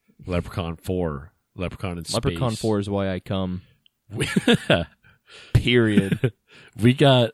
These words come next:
Speaker 1: some House of a Thousand alums coming out with this director and at least one actor that I know about.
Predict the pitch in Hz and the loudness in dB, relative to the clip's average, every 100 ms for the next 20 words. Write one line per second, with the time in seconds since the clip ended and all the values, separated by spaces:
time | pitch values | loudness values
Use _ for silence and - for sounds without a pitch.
0 | _ _ _ _ _ _ _ _ _ _ | _ _ _ _ _ _ _ _ _ _
1 | - - 98 92 90 - _ _ - - | -10 -6 -4 -6 -10 -18 _ _ -14 -4
2 | 120 117 104 95 - 92 87 80 73 - | -2 -2 -4 -4 0 0 0 -2 -8 -14
3 | _ - 87 87 87 76 67 - 65 60 | _ -8 -6 -4 -4 -6 -12 -14 -14 -14
4 | 67 62 - _ _ _ _ _ _ 95 | -16 -18 -20 _ _ _ _ _ _ -20
5 | - _ _ _ _ _ - 110 101 101 | -20 _ _ _ _ _ -2 2 2 2
6 | 95 - 95 95 - 104 95 - 110 117 | 0 2 2 2 0 -2 -2 -4 -4 -2
7 | 98 82 - _ _ _ _ _ _ _ | -2 -6 -14 _ _ _ _ _ _ _
8 | _ - 92 92 104 - 80 73 73 - | _ -12 -8 -4 -4 -2 -6 -8 -12 -14
9 | 78 76 80 80 76 73 | -12 -10 -6 -6 -6 -10